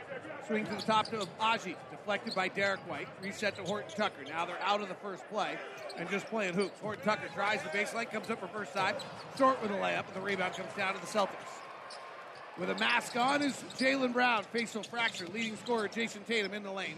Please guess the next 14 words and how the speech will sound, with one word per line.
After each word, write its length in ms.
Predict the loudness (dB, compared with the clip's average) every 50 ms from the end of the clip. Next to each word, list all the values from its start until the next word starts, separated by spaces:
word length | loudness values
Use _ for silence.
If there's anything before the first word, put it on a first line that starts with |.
| -8 -4 0
Flares 260 | 0 0 0 0 -4
it 100 | -2 0
back 260 | 2 2 2 2 2
out 200 | 2 2 2 0 -4 -14 -18 -16 -14 -14 -14 -8 -4
to 60 | 0
Williams. 360 | 2 4 4 4 4 2 -2 -8 -14 -16 -16 -18 -18 -18 -18 -16 -16 -16 -16 -14 -12 -12 -12 -12 -12 -14 -10 -6
Hands 240 | -2 -2 -2 -2 -2
to 80 | -4 -4
Blake 280 | 0 0 0 0 0
Griffin, 280 | 0 -2 -2 -2 -2 -4
the 60 | -4
former 280 | -2 -2 -4 -4 -4 -4
five-time 540 | 0 4 4 4 4 4 2 0 2 2 2
All-Star. 400 | 0 0 -2 -4 -4 -6 -6